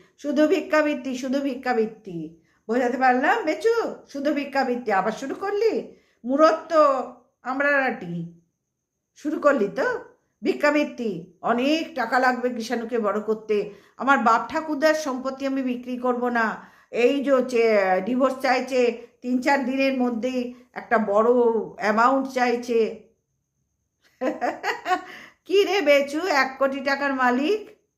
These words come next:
হুম, কি হলো? কি হলো কি?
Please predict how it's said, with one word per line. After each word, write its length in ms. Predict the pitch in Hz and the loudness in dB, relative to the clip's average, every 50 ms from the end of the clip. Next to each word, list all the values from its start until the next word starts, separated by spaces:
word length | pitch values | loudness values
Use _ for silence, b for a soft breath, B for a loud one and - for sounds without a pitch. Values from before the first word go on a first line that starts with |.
| _ _ _ _ _ _ _ _ _ _ _ _ _ _ - | _ _ _ _ _ _ _ _ _ _ _ _ _ _ -6
হুম, 300 | 226 269 294 339 440 453 - - _ _ _ _ _ _ _ _ _ _ _ _ _ _ _ _ _ _ _ _ _ _ _ _ | -2 -2 0 -2 -2 -6 -12 -18 _ _ _ _ _ _ _ _ _ _ _ _ _ _ _ _ _ _ _ _ _ _ _ _
কি 160 | - 277 349 381 | -4 0 0 2
হলো? 340 | 330 392 403 415 453 453 440 392 330 277 208 180 - - - - _ _ _ _ _ _ _ _ _ _ _ _ _ _ _ _ _ | 2 2 2 4 4 4 4 4 4 2 0 -2 -4 -8 -12 -20 _ _ _ _ _ _ _ _ _ _ _ _ _ _ _ _ _
কি 140 | 262 320 392 | -2 0 0
হলো 340 | 311 269 269 294 320 392 427 | 4 4 4 4 4 2 0
কি? 640 | - - 415 453 453 440 403 349 269 226 202 208 | 2 2 4 6 6 6 4 2 -2 -4 -6 -8